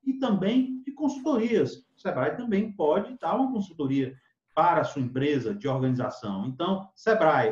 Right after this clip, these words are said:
é patrocinador e apoiador do Diálogo Empreendedor. Se você, é, quer conferir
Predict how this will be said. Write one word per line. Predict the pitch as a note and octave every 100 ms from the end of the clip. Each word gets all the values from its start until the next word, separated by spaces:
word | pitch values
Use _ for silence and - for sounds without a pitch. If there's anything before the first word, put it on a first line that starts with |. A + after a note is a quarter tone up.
| D3
é | D#3 F#3 G3 - _ -
patrocinador | E3 D#3+ C#3 C3+ A#2+ B2+ D#3+
e | D#3
apoiador | D3 D3 B2 A#2+ D3 D3+ _ _ -
do | D#3
Diálogo | C3+ B2+ C3 C#3 C#3+ C#3 - C3+
Empreendedor. | D3 E3 - D#3 C#3 C3+ D#3+ E3 D#3+ B2+ B2 C3+ C3 - _ _
Se | _ C3+
você, | C#3+ C3 - F3 F3 F3 _ _ _ -
é, | C#3 C#3 C3+ C3 C3+
quer | D#3 D#3
conferir | D#3+ D3 D3 C#3 C#3+ B2+